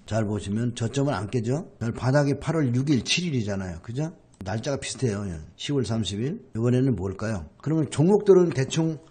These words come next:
맞은, 많이 맞은가 보네. 음, 그 지난 금요일 날, 우선주는 지난 금요일 날 많이 맞았네요. 대충 많이 맞았어요. 중소형주로 보면 많이 맞아가지고 이제는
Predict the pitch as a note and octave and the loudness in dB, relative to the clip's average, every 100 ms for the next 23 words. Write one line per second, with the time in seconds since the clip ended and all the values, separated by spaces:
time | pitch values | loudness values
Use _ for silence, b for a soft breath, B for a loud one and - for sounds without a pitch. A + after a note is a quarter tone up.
0 | b b F#2 B2+ D#3+ C3+ G2+ B2 D3+ G#2+ | b b -4 0 0 -2 -2 -2 0 -2
1 | G#2 D#3 C#3 G#2+ E2 E2+ G#2+ D2+ - - | -2 0 0 0 -6 -8 -12 -16 -18 -20
2 | - - - - - - E2 - - C#3+ | -20 -20 -20 -20 -20 -14 -14 -10 0 2
3 | D3 - C#3 E3+ D#3 G2+ E2+ - B - | 2 2 4 6 4 2 -4 -12 B -4
4 | A2 C#3+ D#3 E3 B2 C#3 C3 A#2+ D3+ F3 | 0 2 2 2 2 0 0 0 2 4
5 | D3+ G#2+ G2+ F#2+ F#2+ F#2+ F#2 F2 E2+ E2 | 2 0 -2 -4 -6 -8 -10 -10 -14 -18
6 | - - C#3 C#3 A3 C3+ G#3 E3+ A2 F3 | -20 -10 -8 -6 -4 -2 -2 -4 -2 -2
7 | G3+ D#3+ F3+ - - _ B2+ D3 F3 E3+ | 0 0 0 -4 -18 _ -2 2 2 0
8 | C#3+ C3 A2 B2+ E3 B B B B - | 0 -2 0 -2 -4 B B B B -6
9 | - F#3 D3+ G#2+ G2+ F#2 F#2 D#3 B2 G2 | 0 0 0 -2 -4 -8 -8 -6 -6 -6
10 | F2+ | -10